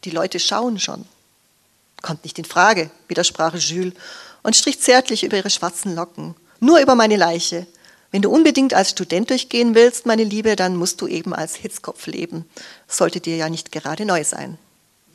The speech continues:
„Na schön“, antwortete Aurore und verstaute ihr Haar wieder unter dem Barett.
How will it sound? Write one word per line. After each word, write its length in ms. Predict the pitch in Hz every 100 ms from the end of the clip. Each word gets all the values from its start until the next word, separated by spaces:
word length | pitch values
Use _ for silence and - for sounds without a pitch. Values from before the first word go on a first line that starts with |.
| _ _ _ _ _
„Na 140 | 262
schön“, 360 | 214 - 175 190 _
antwortete 420 | - 190 180 180 -
Aurore 380 | 165 165 180 - _ _
und 80 | 208
verstaute 440 | 208 - 185 185
ihr 280 | - 175 -
Haar 280 | 170 190 202
wieder 200 | 196 190
unter 140 | 185
dem 140 | 190 185
Barett. 400 | 185 170 -